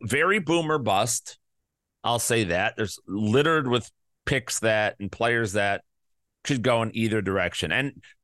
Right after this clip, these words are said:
you know, again, this is the second quadrant of our draft. The first four were pillars. The next four, ideally starters, starting caliber, but we start to play the upside game now, right? My value option here is the last tight end,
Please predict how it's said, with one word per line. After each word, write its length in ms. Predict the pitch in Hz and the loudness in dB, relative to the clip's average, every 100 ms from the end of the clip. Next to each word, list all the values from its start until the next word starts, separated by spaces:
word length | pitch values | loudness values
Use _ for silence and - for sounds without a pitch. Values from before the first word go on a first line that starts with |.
| - | -4
you 120 | 180 | 0
know, 160 | 151 160 | 0 0
again, 240 | 208 120 | 0 0
this 160 | 127 214 | -2 -2
is 80 | |
the 80 | 170 | -2
second 420 | 117 143 - 131 | 0 0 0 -4
quadrant 440 | - 123 120 120 - | 0 0 2 0 -2
of 140 | 110 | -2
our 140 | 104 104 | 0 0
draft. 360 | 143 127 78 | 0 -2 -4
The 60 | - | -8
first 260 | 127 127 - | -4 -4 -2
four 200 | 123 113 | 0 0
were 80 | 98 | -2
pillars. 560 | - 131 135 131 123 _ _ _ _ _ - | -2 0 0 -2 -4 _ _ _ _ _ -4
The 100 | 113 | -2
next 220 | 127 - | -2 -4
four, 260 | - 117 113 | -4 0 0
ideally 400 | 110 110 113 107 | 0 0 -2 -2
starters, 920 | - - 113 117 131 139 151 - - _ _ _ _ _ _ _ _ | -4 0 2 2 2 0 -2 -8 -16 _ _ _ _ _ _ _ _
starting 480 | - - 120 120 110 | -8 -2 -2 -2 -4
caliber, 540 | - 110 120 120 135 | -4 -2 0 0 -2
but 180 | 120 117 | -2 -4
we 60 | 104 | -4
start 300 | - 117 120 | -2 -2 -2
to 40 | |
play 200 | - 120 | -4 -2
the 120 | 117 | 0
upside 420 | 127 - 104 80 139 | 0 -2 -2 -2 -4
game 220 | 69 64 | -10 -8
now, 300 | 64 - - _ _ _ _ _ _ _ _ _ _ _ | -12 -14 -18 _ _ _ _ _ _ _ _ _ _ _
right? 320 | - 98 123 - _ _ _ _ _ _ _ _ _ _ _ _ _ _ - | -4 -2 -4 -8 _ _ _ _ _ _ _ _ _ _ _ _ _ _ -4
My 120 | 107 | 0
value 500 | 117 127 151 175 175 | 2 2 4 4 2
option 480 | 131 139 143 - 147 | 2 0 0 -2 0
here 280 | 135 135 135 | 2 2 2
is 100 | 123 | 0
the 140 | 113 | -2
last 560 | 110 110 120 139 139 - | -2 0 2 0 -2 -2
tight 240 | 131 123 | -2 0
end, 320 | 117 113 110 | 0 -2 -8